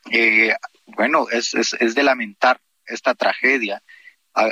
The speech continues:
eh, aprovecho el espacio para agradecer al presidente Andrés Manuel López Obrador por, eh, lo que acaban de informar, las directrices en apoyo a, bueno, a, a, eh, se tiene conocimiento que sean nuestros connacionales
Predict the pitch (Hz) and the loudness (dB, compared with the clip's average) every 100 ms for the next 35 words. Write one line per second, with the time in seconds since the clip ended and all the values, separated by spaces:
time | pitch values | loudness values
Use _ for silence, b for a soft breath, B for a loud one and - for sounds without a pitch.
0 | - 113 104 101 113 113 117 131 113 127 | 0 2 4 2 0 -2 0 -2 0 -2
1 | 123 123 110 101 98 98 - 117 107 98 | -2 -2 -2 0 0 0 -2 -2 -2 -4
2 | - 101 101 - 104 98 98 95 101 107 | -2 0 0 -2 -2 -2 -2 0 0 -2
3 | - - 101 101 113 - 117 117 120 - | -4 -2 2 4 2 0 0 0 -2 -2
4 | 101 95 95 92 92 98 104 104 104 98 | 0 2 0 -2 -6 -4 0 0 0 -2
5 | 95 98 98 113 151 180 95 175 - - | -2 -2 0 0 0 -4 -4 -4 -2 -2
6 | 110 - 92 - 107 113 95 _ B B | -2 -2 -2 -2 -2 -2 -4 _ B B
7 | B B - 92 90 90 87 87 87 - | B B 0 2 4 4 2 2 0 -2
8 | 107 127 107 98 95 95 87 - - 95 | 0 2 2 0 0 0 0 -2 -4 -2
9 | 90 - 98 - 110 110 98 101 104 104 | 0 0 0 -2 0 0 0 0 -2 -2
10 | 95 110 110 104 - 101 - 101 95 - | -2 0 0 -2 -2 -2 0 2 2 2
11 | 98 120 117 113 - | 2 2 0 -4 -8